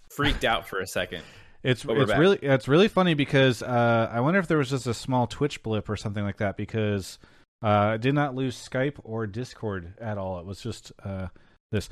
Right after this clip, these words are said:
Speaker 2: Sorry, Grubhub. Listen, everyone, if you wanna help, go click the link, uh, in the YouTube description or in the chat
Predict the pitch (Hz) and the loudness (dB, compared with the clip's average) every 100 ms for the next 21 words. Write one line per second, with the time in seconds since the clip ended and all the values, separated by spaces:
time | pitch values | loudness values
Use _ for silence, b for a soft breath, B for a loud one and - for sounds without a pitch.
0 | b - 180 226 208 160 151 143 139 139 | b -2 4 4 6 4 4 4 2 0
1 | B B 196 185 160 151 151 139 135 131 | B B 6 6 8 8 6 4 2 -2
2 | b b b 135 135 156 185 220 202 180 | b b b 0 4 8 12 12 12 12
3 | 175 156 - 123 170 196 196 208 - 147 | 12 10 0 4 4 6 6 4 4 8
4 | 190 143 - - 139 139 143 143 147 156 | 8 8 2 -2 6 6 8 4 6 4
5 | 175 160 143 131 147 143 143 131 127 135 | 4 2 2 0 -2 -2 0 0 0 4
6 | 147 147 139 B B B - 147 135 123 | 6 6 4 B B B 0 2 2 4
7 | 160 139 127 - | 4 6 4 0